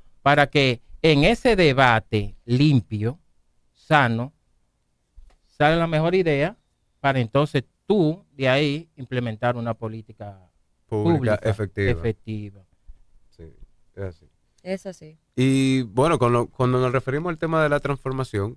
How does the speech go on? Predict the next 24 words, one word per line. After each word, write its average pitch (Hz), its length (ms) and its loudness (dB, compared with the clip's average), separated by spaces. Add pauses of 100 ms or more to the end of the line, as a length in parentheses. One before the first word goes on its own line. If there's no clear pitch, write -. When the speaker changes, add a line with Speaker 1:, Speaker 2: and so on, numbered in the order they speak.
Speaker 2:
con 92 180 -6
eso 92 160 -8
que 95 60 -6
hemos 101 180 -2
estado 104 260 -4
con, 104 120 -12
conversando, 104 640 -8 (800)
señores, 107 400 -2
son 101 200 -14
cosas 113 280 -10
sencillas. 90 680 -12 (640)
Aquí 92 260 -10
no 104 180 -2
hay 110 120 -2
que 110 120 -8
inventarse 104 680 -4
el 98 100 -4
agua 98 280 -4
tibia. 107 460 -10 (880)
Colón 101 380 0
no 104 120 0
tiene 104 220 0
que 101 100 -2
volver. 98 480 -2